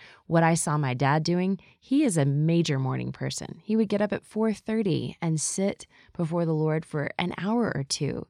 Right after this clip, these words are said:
It was his quiet moment where the chaos of us children was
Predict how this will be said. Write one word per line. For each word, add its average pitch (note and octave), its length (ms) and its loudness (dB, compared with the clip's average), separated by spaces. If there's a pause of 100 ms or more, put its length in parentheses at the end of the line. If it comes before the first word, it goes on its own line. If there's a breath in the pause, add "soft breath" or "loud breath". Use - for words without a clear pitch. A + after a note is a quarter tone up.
(120)
It A3 140 2
was G#3 160 0
his G#3+ 180 0
quiet G3 400 2
moment D#3 400 0
where C#3+ 400 2 (380 soft breath)
the E3+ 120 2
chaos E3 540 0
of D3+ 140 2
us D3 180 0
children E3 560 0 (360 loud breath)
was E3 520 4